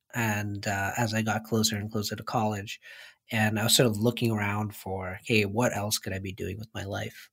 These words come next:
Um, and that's sort of how I discovered that liberal arts colleges even existed. And I f-, was extremely drawn to that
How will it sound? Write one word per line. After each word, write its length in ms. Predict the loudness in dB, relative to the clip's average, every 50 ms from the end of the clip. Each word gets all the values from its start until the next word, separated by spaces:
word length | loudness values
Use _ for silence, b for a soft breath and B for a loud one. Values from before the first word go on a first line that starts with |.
| _ -2
Um, 340 | 0 0 2 0 -2 -4 -8 _ -14 -4 0
and 420 | 4 4 6 6 6 4 2 0 B B B B B _
that's 260 | 8 8 8 8 8
sort 240 | 6 8 8 8 8
of 120 | 8 8 8
how 160 | 8 8 8
I 100 | 8 8
discovered 560 | 6 4 4 4 4 4 4 4 2 0 -4 -10 _ -4
that 160 | -4 -4 -4 _ _ _ -4
liberal 280 | -2 0 0 -2 -2 -2
arts 160 | -4 -6 -4
colleges 460 | -2 -2 0 0 -2 -2 -4 -4 -4
even 180 | -6 -6 -6 -6
existed. 600 | -6 -6 -6 -4 -2 -2 -2 -2 -2 -2 -2 -4
And 120 | -4 -6
I 40 | -6
f-, 140 | -8 -8 -12 -20 _ _ _
was 300 | -14 -6 -2 -2 -2 -2 -2
extremely 560 | -4 -4 -2 0 0 0 2 2 2 2 0
drawn 320 | 0 -2 -4 -4 -4 -6
to 180 | -4 -6 -6 -8 -10 _ _
that 220 | -6 -4 -4 -4